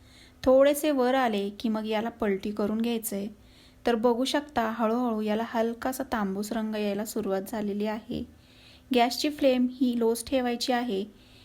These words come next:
एकदम आरामात घाई गडबड न करता समोसे तळून घ्यायचेत. तळून झाल्यावर एका झारीच्या साहाय्याने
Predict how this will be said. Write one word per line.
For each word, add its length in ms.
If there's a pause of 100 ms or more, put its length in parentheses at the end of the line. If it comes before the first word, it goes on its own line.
(140)
एकदम 440
आरामात 520
घाई 260
गडबड 380
न 180
करता 440 (440)
समोसे 460 (100)
तळून 260
घ्यायचेत. 440 (600)
तळून 260
झाल्यावर 420
एका 280
झारीच्या 440
साहाय्याने 540